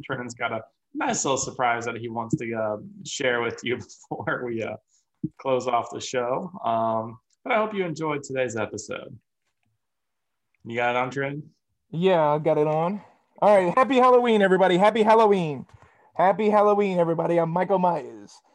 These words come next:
Speaker 2: What do you think about this switch up, Ryan? Can you hear me?
Speaker 1: Uh, yes, I can hear you. Very interesting. Very fast.
Speaker 2: Welcome. Thank you for liking and subscribing to the T N R Sports Show.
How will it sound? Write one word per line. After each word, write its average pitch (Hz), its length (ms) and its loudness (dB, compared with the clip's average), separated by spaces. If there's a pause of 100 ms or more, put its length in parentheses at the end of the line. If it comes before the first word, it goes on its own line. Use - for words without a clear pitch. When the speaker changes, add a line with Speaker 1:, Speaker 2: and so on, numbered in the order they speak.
(260)
Speaker 2:
What 160 80 -6
do 214 60 -4
you 208 40 -6
think 196 140 -2
about 190 180 -2
this 175 160 -8
switch 180 260 -6
up, 123 140 -8
Ryan? 127 240 -8
Can 156 140 -8
you 156 80 -4
hear 190 120 0
me? 220 240 -4 (800)
Speaker 1:
Uh, 117 300 2
yes, 98 260 -6
I 110 60 -14
can 110 120 -10
hear 101 240 -8
you. - 80 -18 (2000)
Very 127 220 2
interesting. 101 300 -6 (400)
Very 113 400 -2 (100)
fast. - 360 -6 (120)
Speaker 2:
Welcome. 226 800 2
Thank 226 300 0
you 226 160 0
for 220 100 2
liking 214 300 4
and 196 100 -4
subscribing 190 520 2
to 180 60 0
the 175 100 -2
T 202 140 -4
N 190 80 0
R 175 160 4
Sports 185 360 -2
Show. 120 420 -10